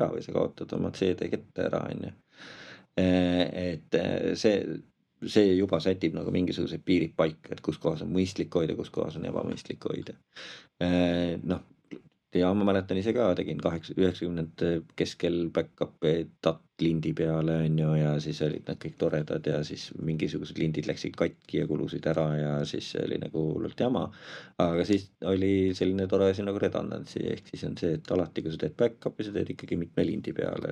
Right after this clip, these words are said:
on ju, ja teed inkrementaalselt ja teed full back-up'i ja siis teed jälle inkrementaalselt.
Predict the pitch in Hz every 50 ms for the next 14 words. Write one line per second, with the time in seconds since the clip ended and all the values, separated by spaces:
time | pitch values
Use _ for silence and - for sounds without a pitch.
0 | - - - - - - 50 50 50 50 - - 50 - - - - - - -
1 | 50 50 - - - - - _ - - - - - - - _ - - - -
2 | 82 80 - - - - - - - - - - - - - - - 156 - 80
3 | - - - - - 160 - - - - - - - - - -